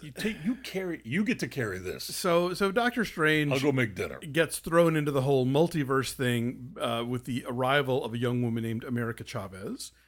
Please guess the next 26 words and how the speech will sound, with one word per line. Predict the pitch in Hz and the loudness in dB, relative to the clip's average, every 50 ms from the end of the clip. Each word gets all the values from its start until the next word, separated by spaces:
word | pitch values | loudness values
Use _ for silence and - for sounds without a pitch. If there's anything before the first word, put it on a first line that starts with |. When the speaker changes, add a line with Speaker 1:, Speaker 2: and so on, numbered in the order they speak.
| _ _ _ _ - - - - | _ _ _ _ -14 -14 -8 -4
Speaker 2:
um, | - 135 135 131 127 127 123 117 113 117 117 127 - 127 113 | -2 0 2 2 4 4 2 2 0 -2 -4 -4 -6 -8 -6
who | - 135 123 120 120 120 117 - | -2 0 0 2 0 0 -2 -4
is, | - 139 131 127 127 123 123 123 117 113 107 - - - - _ _ - | -2 -2 0 0 2 2 0 0 -2 -2 -4 -6 -6 -8 -10 _ _ -10
uh, | 147 135 127 127 127 - - | -6 -6 -4 -4 -6 -4 -2
able | 185 196 190 208 208 - | 0 0 2 2 0 0
to, | - - 180 165 156 156 156 175 | 0 -2 0 0 0 -2 -4 -6
to, | 143 - - 156 147 143 139 147 - - - | -8 -6 -6 -4 -4 -4 -6 -10 -14 -16 -12
uh, | 156 151 - - - - - - - - - - - - - - - - - | -10 -10 -10 -10 -10 -10 -12 -12 -12 -14 -16 -18 -18 -18 -18 -20 -20 -20 -6
transport | - - 220 247 - - - 160 127 123 | -2 0 0 0 0 -2 -4 -4 -2 -2
herself | 139 117 - 143 117 113 110 - - - | -4 -4 -4 -4 -4 -4 -6 -10 -12 -8
from | - 131 120 120 113 110 110 127 - _ _ _ _ _ _ _ _ _ _ | -6 -4 -2 -2 -2 -4 -6 -8 -12 _ _ _ _ _ _ _ _ _ _
universe | - 127 151 165 165 143 151 143 131 - - | -2 2 2 4 4 4 2 2 2 0 -4
to | - - | -8 -4
universe | 131 120 131 131 131 117 117 117 107 - - | -2 0 0 0 0 0 -2 -2 -4 -4 -4
within | 120 120 113 120 117 113 | -2 -2 0 0 0 0
the | 110 | -2
multiverse, | 110 110 107 104 - 101 90 90 87 85 - - - | -2 -4 -4 -6 -8 -12 -14 -14 -16 -16 -16 -14 -12
which | 120 120 117 - | -10 -10 -8 -6
no | 139 127 120 | -4 -2 -2
one | 117 107 | -2 -4
else | 98 95 - - | -6 -10 -12 -10
can | - 117 | -8 -6
do. | 127 165 214 220 208 208 190 - - - - _ _ _ _ | -2 0 0 2 2 0 -2 -6 -10 -20 -20 _ _ _ _
So, | _ - 139 | _ -6 -6
of | 113 | -4
course, | - 156 143 123 117 - - - - | -2 0 0 2 0 0 -4 -10 -12